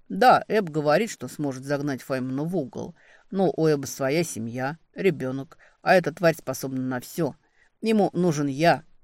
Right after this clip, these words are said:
и я не хочу подвергать опасности вашей жизни, Саня. Если он останется у нас за спиной, рано или поздно он нас найдёт. А пока нет нас, займётся теми, кто нам дорог». Сандра молчала.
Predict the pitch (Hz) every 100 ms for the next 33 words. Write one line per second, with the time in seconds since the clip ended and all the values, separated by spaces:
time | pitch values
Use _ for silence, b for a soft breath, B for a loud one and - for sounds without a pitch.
0 | _ 160 165 214 160 160 - 120 131 131
1 | 139 139 - 131 160 165 147 - 139 139
2 | - 147 139 131 113 - - 113 127 151
3 | _ - 170 175 - 156 151 - 156 -
4 | 156 143 - 147 151 156 139 - 143 156
5 | 190 165 - - 190 156 143 143 - 147
6 | 139 135 135 127 127 123 147 127 _ _
7 | _ - 185 220 214 214 220 208 - 233
8 | 269 - - 156 151 165 208 - - 220
9 | 165 - 180 185 - 135 143 127 123 -
10 | - b b b - 160 202 240 262 285
11 | - 247 214 202